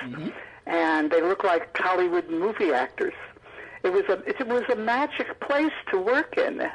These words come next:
Speaker 2: Um, it just was. I didn't see it as a factory. It may have been a factory, but from my point of view, meeting people, it was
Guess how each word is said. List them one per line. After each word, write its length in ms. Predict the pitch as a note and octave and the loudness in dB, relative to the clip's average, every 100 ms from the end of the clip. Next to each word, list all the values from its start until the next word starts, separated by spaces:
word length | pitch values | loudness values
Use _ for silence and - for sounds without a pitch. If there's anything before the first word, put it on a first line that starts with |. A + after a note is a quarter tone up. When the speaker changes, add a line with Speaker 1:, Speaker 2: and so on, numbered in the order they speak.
| - F3+ | -4 0
Speaker 2:
Um, 400 | E3 E3+ G3 G#3 - | 4 4 2 -4 -2
it 180 | G#3+ - | -2 0
just 160 | - - | -2 0
was. 380 | F3 G3 G3+ C3 - - - - - - - - - - | 2 4 4 0 -4 -14 -16 -16 -14 -14 -14 -16 -12 -2
I 140 | F#3+ | 2
didn't 280 | G#3 A3+ A3 - | 2 0 -4 -2
see 80 | A#3 | 0
it 160 | C#4 | 2
as 160 | A#3 E3 | 2 2
a 60 | D#3+ | 0
factory. 640 | - D3 C#3+ - D#3 C#3 | 2 0 0 2 4 4
It 80 | C#3+ | 4
may 160 | E3 G3+ | 4 4
have 200 | E3 C#3+ | 4 2
been 160 | G#3 | 2
a 80 | A#3+ | 2
factory, 640 | - C#3 C3 - D3 C#3+ C#3 | 2 0 0 0 0 2 2
but 320 | C#3+ D3 - - - - - - | 2 2 0 -18 -16 -16 -10 -2
from 180 | D#3+ D#3+ | 0 2
my 180 | F#3+ A3 | 2 2
point 380 | - F3 E3 | 0 0 2
of 100 | D#3 D3+ | 0 0
view, 400 | D#3 D#3 D#3 - - - - | 2 2 0 -2 -12 -16 -8
meeting 520 | C#3 D#3 G#4 G#4 E3+ | -2 2 4 4 2
people, 560 | - C3 C3 - C#3 C#3+ - - - - | -2 -4 0 2 2 0 -8 -20 -20 -6
it 100 | E3 | 0
was 180 | E3 D#3+ | 2 0